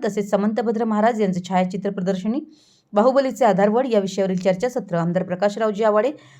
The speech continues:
अरविंद दोशी व सनतकुमार आरवाडे यांच्या हस्ते त्यागी भवन निर्माते व इतर दातारांचा सन्मान, गुरुदेव समंतभद्र महाराज यांच्या जीवनावरील महानाट्य संपन्न होणार आहे.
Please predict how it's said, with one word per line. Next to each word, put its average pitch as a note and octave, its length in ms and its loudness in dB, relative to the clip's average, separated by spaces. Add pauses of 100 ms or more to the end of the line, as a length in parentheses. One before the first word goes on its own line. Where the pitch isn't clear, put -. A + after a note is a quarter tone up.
(120)
अरविंद B3+ 320 2
दोशी C4+ 280 4
व C#4+ 80 4
सनतकुमार G#3+ 520 -2
आरवाडे G3+ 340 4
यांच्या G3 280 0
हस्ते G3 260 -4
त्यागी F3+ 300 2
भवन G#3 260 -6
निर्माते F#3 560 -2 (360)
व G#3 60 0
इतर A#3+ 260 2
दातारांचा A3 500 2
सन्मान, A#3+ 340 -2 (480)
गुरुदेव B3+ 300 4
समंतभद्र A#3 600 0
महाराज A3+ 340 2
यांच्या G#3+ 240 -2
जीवनावरील G3 540 0
महानाट्य F#3+ 500 -2
संपन्न G#3+ 380 -2
होणार D#3+ 280 -4
आहे. - 460 -10